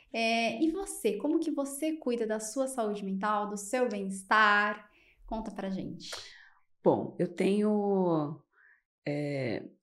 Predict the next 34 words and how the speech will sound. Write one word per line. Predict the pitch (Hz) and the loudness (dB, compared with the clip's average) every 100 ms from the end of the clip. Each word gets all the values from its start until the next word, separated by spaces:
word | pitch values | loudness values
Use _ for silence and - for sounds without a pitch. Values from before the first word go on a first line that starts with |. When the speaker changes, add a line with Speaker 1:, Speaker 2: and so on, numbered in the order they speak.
| - | 0
Speaker 2:
obviamente | 165 170 170 185 | 2 4 4 4
a | |
minha | 185 | 2
semana | 185 175 175 175 | 2 2 4 2
sempre | 175 170 190 | 2 2 4
é | |
muito | 180 - | 4 2
puxada, | 220 208 - 180 180 196 285 349 | 0 2 4 4 2 2 -2 -2
né? | 190 | 0
Mas | 185 175 | 2 2
eu | 185 | 0
tenho | 196 196 | 0 0
o | 202 | 0
tempo | 190 190 190 | 0 0 0
que | 190 | -2
eu | 190 | 0
cuido | 202 214 214 | 0 2 2
da | 180 | 2
minha | 180 180 175 | 2 0 0
saúde | - 170 175 170 165 | 0 0 0 -2 -4
física, | - 151 156 160 208 - 269 - | -2 -2 0 0 -4 -4 -8 -8
então | - 160 | -4 -2
isso | 165 - 175 | 0 -2 -2
é | 170 | -2
um | 170 | -2
combinado | 165 160 170 165 165 | 0 2 2 2 2
meu | 165 165 | 2 2
comigo | 165 160 160 160 | 0 0 0 2
mesma. | 156 156 180 220 262 - - - - - - | 2 2 2 0 -2 -6 -18 -20 -20 -16 -4
Eu | 165 | -4
faço | - 156 160 - | 0 0 2 -2
lá | 180 180 180 175 | -2 -2 -2 -2
meu | 165 175 | -2 -2
exercício, | 156 165 - 190 185 - | -2 -4 0 0 2 0